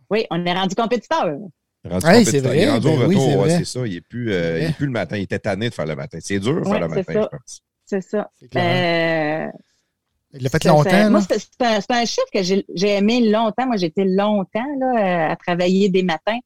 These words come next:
Speaker 1: Moi, ce que j'aimais, c'est que à midi, ta journée était finie. Tu sais, là, tu pouvais faire, euh,
Speaker 3: Ouais.
Speaker 1: du sport, tu pouvais faire tes affaires. Sauf que, euh, à huit heures et demie, t'es couché,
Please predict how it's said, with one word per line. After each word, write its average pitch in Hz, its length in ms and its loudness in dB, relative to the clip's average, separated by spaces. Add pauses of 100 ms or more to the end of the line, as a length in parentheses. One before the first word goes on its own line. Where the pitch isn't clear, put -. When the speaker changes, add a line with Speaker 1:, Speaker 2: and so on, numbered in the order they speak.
(380)
Speaker 1:
Moi, 254 120 0
ce - 60 -8
que 220 120 0
j'aimais, 202 340 0
c'est 220 160 -2
que 202 120 -2 (400)
à 170 120 -2
midi, 175 340 2
ta 185 140 0
journée 175 260 -2
était 175 240 -6
finie. 180 180 -8 (1000)
Tu 208 60 0
sais, 202 60 4
là, 190 120 2
tu - 120 -14
pouvais 151 200 -4
faire, 180 300 -4
euh, 165 180 -2
Speaker 3:
Ouais. 123 60 -4
Speaker 1:
du 113 60 -10
sport, 180 300 -4
tu 170 60 -18
pouvais 165 140 -4
faire 170 180 -6
tes 165 180 -2
affaires. 175 380 -4
Sauf 214 260 0
que, 208 60 -2
euh, 180 440 0 (340)
à 160 60 -6
huit 151 160 -8
heures 170 80 -4
et 170 40 0
demie, 175 140 -2
t'es 175 120 -4
couché, - 240 -8